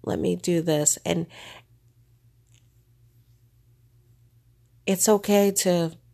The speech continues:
just slow down a little bit. But don't stop.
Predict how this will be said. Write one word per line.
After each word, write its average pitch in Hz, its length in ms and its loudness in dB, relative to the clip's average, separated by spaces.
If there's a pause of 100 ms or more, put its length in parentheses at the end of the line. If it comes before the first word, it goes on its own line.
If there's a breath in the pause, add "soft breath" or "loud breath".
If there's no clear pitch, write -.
(260)
just - 320 2
slow 170 240 2
down 165 260 2
a 151 120 0
little 143 180 0
bit. 143 280 -4 (2250)
But 175 140 -8
don't 185 220 0
stop. - 520 -2